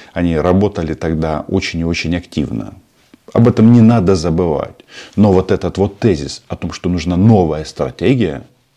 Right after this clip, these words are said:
ну, он же понятен и очевиден. И хочется сразу задаться вопросом: ребята, ну, вы там на Западе, у вас есть этот, как это, эм, опция,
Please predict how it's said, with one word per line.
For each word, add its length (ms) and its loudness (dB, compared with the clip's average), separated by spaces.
ну, 200 -10
он 120 -12
же 120 -12
понятен 560 -4
и 60 -8
очевиден. 640 -4
И 160 2
хочется 500 -4
сразу 300 -2
задаться 460 -6
вопросом: 520 -8
ребята, 460 -6
ну, 140 -2
вы 180 0
там 200 -2
на 100 -4
Западе, 480 -6
у 160 -6
вас 380 -4
есть 320 0
этот, 260 -2
как 180 -8
это, 240 -10
эм, 580 -10
опция, 500 -4